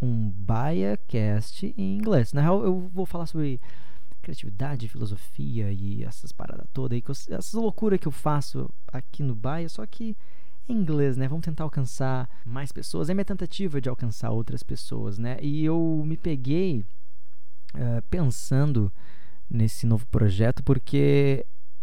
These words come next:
eu tô reaprendendo a escrever podcast, né? Eu lembro que quando eu comecei a fazer o Baia, era todo um rolê, né? Era, eu escrevia o roteiro, eu pensava, analisava, eu praticamente, eu tô começando do zero, né? Então,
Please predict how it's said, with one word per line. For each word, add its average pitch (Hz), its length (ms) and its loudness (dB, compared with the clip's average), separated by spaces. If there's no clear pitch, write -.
eu 135 120 2
tô 143 320 4
reaprendendo 135 1120 0
a 120 140 2
escrever 110 800 0
podcast, - 760 0
né? 107 140 0
Eu 110 80 0
lembro 139 260 0
que - 200 -2
quando 143 140 0
eu 139 60 0
comecei 135 500 0
a 151 40 0
fazer 120 240 0
o 131 60 2
Baia, 120 440 2
era 175 460 2
todo 214 280 0
um 233 160 2
rolê, 214 520 2
né? 123 140 4
Era, 117 140 2
eu 123 260 2
escrevia 123 640 0
o 170 60 -2
roteiro, 147 560 0
eu 131 80 0
pensava, 123 720 -2
analisava, 120 960 0
eu 135 100 2
praticamente, 147 340 0
eu 143 60 4
tô 147 80 0
começando 180 460 2
do 180 120 0
zero, 135 440 2
né? 110 120 2
Então, 143 680 2